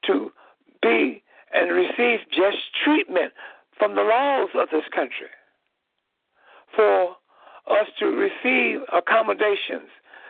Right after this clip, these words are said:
in the hotels and restaurants and et cetera, et cetera, public accommodations, and so forth and so on. So if we were citizens, then Rosa Parks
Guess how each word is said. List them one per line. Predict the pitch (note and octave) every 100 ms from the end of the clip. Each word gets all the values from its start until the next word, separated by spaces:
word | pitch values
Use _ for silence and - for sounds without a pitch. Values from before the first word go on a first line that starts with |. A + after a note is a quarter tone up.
| -
in | - G3 G3+ F#3+ G#3+
the | E3+
hotels | F#3+ F#3 G3+ - D#3+
and | D#3+ D3
restaurants | E3 D3+ - -
and | C#3
et | D#3 C#3
cetera, | - - D#3
et | -
cetera, | - C#4+ - - - - - -
public | G#3 E3+ -
accommodations, | - - E2+ - - D#2+ - - - _ _ - - -
and | D3+
so | D3+
forth | D3+ C3
and | C#3+ -
so |
on. | G#3 - - - - -
So | A3+ D4
if | B3+ F#3
we | B3
were | A3+ G3+ -
citizens, | C#4+ C#4+ A#3+ - D#3+ C3+ _ - - - -
then | A3 G#3+ G#3 - -
Rosa | A#3 A#3 G#3
Parks | - A3 A3+ E3